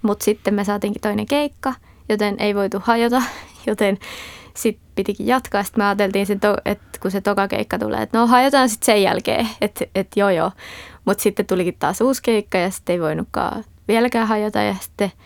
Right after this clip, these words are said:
me ajateltiin, että no ehkä tässä voisikin sittenkin, tähän on ihan kiva, että ehkä me voidaankin osallistua johonkin bändikilpailuihin ja johonkin. Ja sitten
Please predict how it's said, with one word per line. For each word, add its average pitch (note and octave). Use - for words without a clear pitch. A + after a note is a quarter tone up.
me G3
ajateltiin, F#3+
että A3
no C4+
ehkä C4
tässä D4
voisikin C#4
sittenkin, A#3
tähän A#3+
on G#3+
ihan F#3+
kiva, E3+
että -
ehkä F#3+
me G3+
voidaankin G3
osallistua F#3+
johonkin G3
bändikilpailuihin G3
ja -
johonkin. G#3
Ja F#3
sitten -